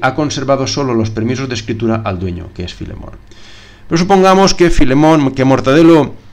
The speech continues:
intentando, intentando, mete mucho la pata y elimina el fichero expediente secreto cero uno.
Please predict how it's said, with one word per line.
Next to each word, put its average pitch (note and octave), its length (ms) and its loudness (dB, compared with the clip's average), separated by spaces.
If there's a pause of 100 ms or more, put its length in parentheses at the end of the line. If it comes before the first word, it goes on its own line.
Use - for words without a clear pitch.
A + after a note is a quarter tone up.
(260)
intentando, C#3+ 540 0
intentando, D#3 760 0 (520)
mete D3+ 340 2
mucho D3 280 2
la C3 120 2
pata C3 420 -2 (140)
y C#3 220 -4 (140)
elimina A#2 880 -4
el G#2+ 140 -2
fichero A2+ 400 -6 (280)
expediente G#2+ 640 -4
secreto G2+ 420 -6 (140)
cero F#2 320 -8
uno. - 240 -14